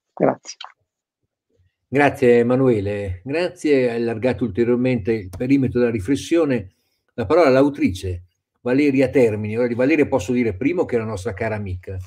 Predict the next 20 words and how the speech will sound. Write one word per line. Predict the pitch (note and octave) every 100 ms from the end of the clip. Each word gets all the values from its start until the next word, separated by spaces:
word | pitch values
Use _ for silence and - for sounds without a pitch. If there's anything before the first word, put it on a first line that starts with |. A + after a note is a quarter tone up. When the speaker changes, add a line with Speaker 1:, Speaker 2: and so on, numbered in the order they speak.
| - _ _ _ _
Speaker 2:
collaboriamo | - G#2+ G#2+ A2 A2+ A2 A2 G#2+ G#2 G2 F#2
tantissimo | G#2 F#2 C#3+ D#3 - B2 A2+ G#2+ G2+
e | G#2 G2+ - F#2+
spesso | F#2+ A2 F#2 A2
nostro | G#2 F#2+ A#2 C3
ospite, | C#3+ - A#2+
io | A2 G#2+ G#2+
non | G#2+ F#2
posso | A2 F#2+
che | G#2+
ringraziarla | A2 G#2+ G#2+ A2 G#2+
di | G2
cuore. | A2+ F#2+ F2 E2+ - - _ _
Poi | - D3
aggiungo | B2 D3 C3 A#2
che | F#2
oltre | C3 C#3 C#3+
ad |
essere | C3+ C#3
professore | B2 B2 - D3+ D3 C3